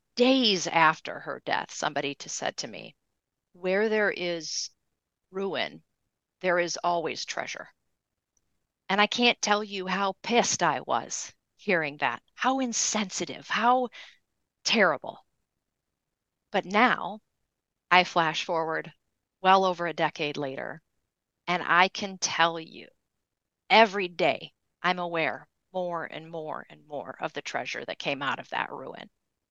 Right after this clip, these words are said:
That's a failure. That moment is a failure. It's not my fault. There,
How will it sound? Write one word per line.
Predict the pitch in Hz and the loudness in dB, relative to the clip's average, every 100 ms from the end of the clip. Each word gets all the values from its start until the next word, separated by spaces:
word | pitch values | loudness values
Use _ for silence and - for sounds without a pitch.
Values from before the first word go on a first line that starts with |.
| _ _ _ _ _ - | _ _ _ _ _ -2
That's | 180 - | -2 -2
a | |
failure. | 220 - 240 254 185 - - _ _ _ | 0 6 8 8 2 -8 -20 _ _ _
That | 190 175 | 8 8
moment | 196 214 226 208 | 6 2 4 2
is | 190 | 2
a | |
failure. | 180 - 180 170 151 101 | 2 6 6 6 0 -6
It's | - - | -8 4
not | 185 175 | 6 6
my | 165 | 2
fault. | - 170 151 247 _ | 0 2 4 2 _
There, | - 151 | -4 -4